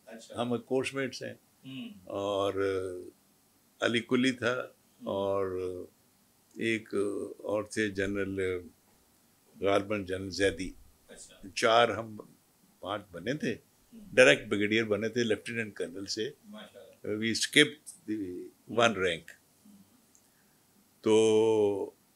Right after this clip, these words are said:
Speaker 2: वो प्रमोशन होती रही, अल्लाह का शुक्र है। और, अ, मैंने फौज में हर वो अपॉइंटमेंट की है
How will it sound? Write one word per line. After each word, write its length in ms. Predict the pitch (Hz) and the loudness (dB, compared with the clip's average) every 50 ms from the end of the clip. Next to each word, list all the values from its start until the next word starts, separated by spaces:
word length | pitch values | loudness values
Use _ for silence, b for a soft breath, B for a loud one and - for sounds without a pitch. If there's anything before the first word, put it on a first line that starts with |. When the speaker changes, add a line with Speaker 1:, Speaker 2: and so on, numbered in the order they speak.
| _ _ _ _ _ _ _ _ _ - | _ _ _ _ _ _ _ _ _ -8
Speaker 2:
वो 80 | 104 | -4
प्रमोशन 460 | - - 131 135 151 160 147 185 190 | -2 0 0 2 2 2 2 2 2
होती 280 | 190 190 180 185 180 180 | 2 0 0 2 4 4
रही, 160 | 180 175 175 | 4 4 2
अल्लाह 240 | 165 143 139 147 147 | 0 2 4 4 4
का 140 | 143 151 143 | 6 4 4
शुक्र 400 | - - 147 139 156 147 147 147 | 4 2 0 4 4 6 6 6
है। 100 | 143 143 | 6 6
और, 380 | 143 139 135 120 113 107 - b b b b b b _ _ - | 6 6 4 4 0 -4 -8 b b b b b b _ _ 2
अ, 60 | 117 120 117 120 117 117 113 113 110 110 107 107 107 104 101 98 98 98 - - _ _ - | 6 8 8 10 10 10 10 10 8 6 6 6 4 4 2 0 -2 -4 -8 -12 _ _ -2
मैंने 220 | 117 120 123 117 | 0 2 2 2
फौज 320 | 110 - 110 110 117 123 | 2 4 8 8 8 8
में 300 | 123 120 117 117 113 113 | 8 6 4 4 4 4
हर 560 | 104 85 101 123 131 120 120 117 113 104 - - _ _ _ _ _ _ _ - | 4 4 6 6 8 8 6 4 2 0 -2 -8 _ _ _ _ _ _ _ 4
वो 220 | 127 147 156 147 | 6 10 10 10
अपॉइंटमेंट 640 | 135 120 120 117 117 113 110 113 117 120 117 110 - | 10 8 8 8 8 6 4 4 4 6 4 4 0
की 260 | - - 117 135 151 | -6 -2 4 6 8
है 420 | 151 127 107 98 92 92 - - | 10 10 10 8 4 2 -4 -10